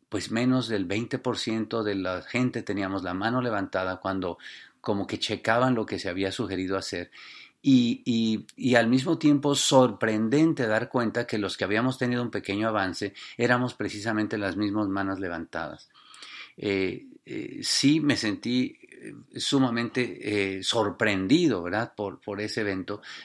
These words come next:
pero al cabo de los años, eh, empecé a hacer las paces y empecé a darme cuenta que existe el libre albedrío y empecé a darme cuenta que nadie puede hacer las abdominales por otra persona para que se le baje la panza,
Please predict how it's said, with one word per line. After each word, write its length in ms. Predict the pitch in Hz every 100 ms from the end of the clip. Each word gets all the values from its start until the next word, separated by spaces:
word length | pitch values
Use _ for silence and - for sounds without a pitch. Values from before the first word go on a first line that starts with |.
| -
pero 160 | 123
al 100 | 123
cabo 240 | 123 151 170
de 80 | 147
los 220 | 120 120
años, 500 | 117 113 110 101 - - - - -
eh, 520 | 107 104 98 98 -
empecé 560 | 120 110 113 - 127 123
a 100 | 117
hacer 220 | - 117
las 200 | 110 -
paces 600 | - 110 117 135 123 - -
y 80 |
empecé 320 | 110 101 101 110
a 40 |
darme 260 | 110 110 104
cuenta 340 | 104 101 110
que 80 | 95
existe 360 | - 110 107
el 100 | 101
libre 240 | 101 107 107
albedrío 480 | 101 95 90 95 101
y 80 |
empecé 320 | 101 104 101 117
a 20 |
darme 300 | 127 123 110
cuenta 340 | 107 104 110
que 240 | - 95 - - - -
nadie 460 | 113 123 156 170 139
puede 460 | 131 123 117 110
hacer 420 | 101 95 - 120 117
las 200 | 117 -
abdominales 680 | 92 95 98 101 110 113 -
por 200 | 104 107
otra 300 | 113 117 -
persona 600 | 98 - 110 110 107 - - -
para 180 | 101 98
que 100 | 98
se 140 | 92 95
le 80 |
baje 300 | 95 92 107
la 160 | 104 -
panza, 400 | 95 92 85 -